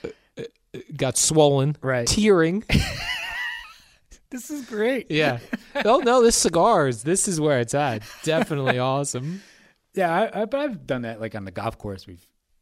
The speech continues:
Speaker 2: done cigars and things like that. It's,
Speaker 1: Yeah.
Speaker 2: it's kinda relaxing to do it.
Speaker 1: Yeah. Yeah, I, I have no ability
Speaker 2: But
Speaker 1: to
Speaker 2: I
Speaker 1: do
Speaker 2: would
Speaker 1: that.
Speaker 2: not do it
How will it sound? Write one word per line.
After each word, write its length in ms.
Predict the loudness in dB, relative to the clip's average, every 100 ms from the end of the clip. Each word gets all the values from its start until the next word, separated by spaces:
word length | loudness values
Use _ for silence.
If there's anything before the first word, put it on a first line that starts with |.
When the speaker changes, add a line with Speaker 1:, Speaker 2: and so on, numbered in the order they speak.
| _ _ _ -14
Speaker 2:
done 180 | -12
cigars 560 | -12 -12 -10 -8 -8 -12
and 140 | -16
things 180 | -16 -14
like 160 | -14 -16
that. 160 | -16
It's, 80 | -8
Speaker 1:
Yeah. 280 | -2 -2 -2
Speaker 2:
it's 160 | -8 -16
kinda 300 | -10 -6 -4
relaxing 540 | -4 -4 -4 -6 -12
to 80 | -12
do 240 | -10 -8 -8
it. 120 | -10
Speaker 1:
Yeah. 480 | -8 -6 -6 -8 -12 -14 _ _ _ _ _
Yeah, 200 | -8 -4
I, 360 | -2 -2 -2 -2
I 20 |
have 200 | -2 -2
no 180 | -2 -2
ability 320 | -2 -2 0
Speaker 2:
But 80 | 0
Speaker 1:
to 60 | 0
Speaker 2:
I 40 |
Speaker 1:
do 40 | 0
Speaker 2:
would 120 | 0
Speaker 1:
that. 40 |
Speaker 2:
not 260 | 0 -2 -2
do 160 | -4 -4
it 200 | -6